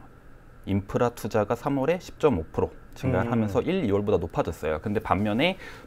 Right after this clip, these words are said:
Speaker 1: 부동산 투자라든가 제조업 투자 같은 경우는 삼월이 일, 이월보다 안 좋았거든요. 그래서
Speaker 2: 네.
Speaker 1: 이게, 어, 정책 완화의 효과가 좀 나타나고 있는 거다라고 말씀을 드릴 수가 있-,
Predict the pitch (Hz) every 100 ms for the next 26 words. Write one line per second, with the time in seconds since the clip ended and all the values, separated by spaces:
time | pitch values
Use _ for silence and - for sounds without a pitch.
0 | - 113 127 131 123 - 92 82 78 73
1 | - - - 101 127 - - 113 - 95
2 | 95 90 101 - 151 143 147 170 160 135
3 | 78 82 98 101 - 80 110 117 113 104
4 | 107 95 - 156 175 - - - - 80
5 | 82 80 101 98 - 117 - 69 90 95
6 | 104 107 131 156 143 113 80 - 120 110
7 | 101 90 101 - 92 98 85 98 85 82
8 | 120 117 95 - 139 87